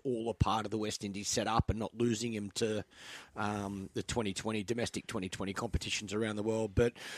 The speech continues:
super happy for them. Um, you could feel the emotion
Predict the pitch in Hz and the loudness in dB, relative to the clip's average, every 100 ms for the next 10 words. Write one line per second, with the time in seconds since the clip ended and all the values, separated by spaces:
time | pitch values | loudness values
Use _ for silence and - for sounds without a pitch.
0 | - - - 190 170 151 151 143 135 135 | -6 6 12 12 12 12 12 4 6 8
1 | 139 135 123 - 123 120 120 120 117 117 | 8 6 0 -2 2 4 4 2 0 -4
2 | - - 123 - 127 - - 156 147 131 | -6 -2 0 2 0 4 10 12 12 12
3 | 120 113 92 - - _ _ - 135 120 | 8 4 -2 -8 -20 _ _ 2 4 6
4 | 117 143 - 123 | 8 8 8 4